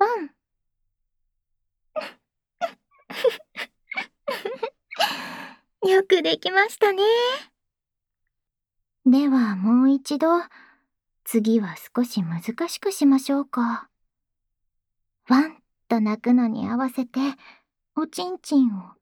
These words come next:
ピクッと、ご自分で振ってみせてください。はい、いきますよ。ワン、ワン、ワン、ワ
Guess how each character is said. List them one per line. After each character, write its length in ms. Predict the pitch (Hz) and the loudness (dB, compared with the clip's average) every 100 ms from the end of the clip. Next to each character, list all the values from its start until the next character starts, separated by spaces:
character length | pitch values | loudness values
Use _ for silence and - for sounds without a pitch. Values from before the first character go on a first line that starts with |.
| _ | _
ピ 140 | - | -20
ク 160 | _ 349 | _ -4
ッ 60 | 415 _ _ - | -4 _ _ -12
と、 100 | 403 311 - _ _ _ _ _ _ _ | -10 -10 -16 _ _ _ _ _ _ _
ご 160 | 294 285 | 2 2
自 160 | 254 | 2
分 220 | 262 277 277 | 2 2 2
で 120 | 294 | 0
振 140 | 277 | -4
っ 20 | |
て 200 | 262 - | -4 -4
み 120 | 339 381 | -4 -2
せ 140 | 427 | -2
て 120 | 392 | -2
く 100 | 381 | -2
だ 140 | 247 262 | -2 -4
さ 280 | - 320 | -6 -6
い。 120 | 302 - _ _ _ _ _ _ _ _ _ _ _ _ _ _ _ _ | -6 -12 _ _ _ _ _ _ _ _ _ _ _ _ _ _ _ _
は 280 | - 277 339 | -4 -2 -2
い、 80 | - _ - - - - _ 311 | -6 _ -16 -14 -16 -20 _ -8
い 60 | 302 | -2
き 160 | 330 | 0
ま 160 | 349 381 | 2 0
す 140 | 349 | 2
よ。 520 | 269 233 247 294 370 - _ _ _ _ _ _ _ _ _ _ _ _ _ _ _ _ _ _ _ | 0 0 0 0 0 -2 _ _ _ _ _ _ _ _ _ _ _ _ _ _ _ _ _ _ _
ワ 220 | 339 339 | 0 2
ン、 280 | 320 269 240 _ _ _ _ _ _ _ _ | 2 -2 -4 _ _ _ _ _ _ _ _
ワ 200 | 339 339 | -2 0
ン、 320 | 294 247 - _ _ _ _ _ _ - | -2 -2 -8 _ _ _ _ _ _ -4
ワ 180 | 415 | -4
ン、 120 | 403 - _ _ _ _ _ _ _ _ _ _ | -4 -14 _ _ _ _ _ _ _ _ _ _
ワ 180 | 320 | -4